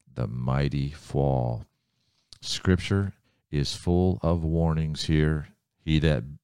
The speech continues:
exalteth himself shall be abased." We learn from James, "He that humbleth himself shall be exalted." God resists the proud, but gives grace to the humble.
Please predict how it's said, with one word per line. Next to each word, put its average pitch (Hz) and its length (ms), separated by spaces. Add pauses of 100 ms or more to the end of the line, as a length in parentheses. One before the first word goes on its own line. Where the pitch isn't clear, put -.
exalteth 76 640
himself 78 520
shall 76 200
be 82 140
abased." 90 640 (420)
We 73 160
learn 73 300
from 76 240
James, 78 440
"He 80 200
that 76 240
humbleth 82 380
himself 82 440
shall 80 240
be 80 160
exalted." 71 800 (560)
God 92 240
resists 110 340
the 117 120
proud, 131 560
but 82 180
gives 73 280
grace 73 500 (420)
to 71 400 (320)
the 73 160
humble. 76 580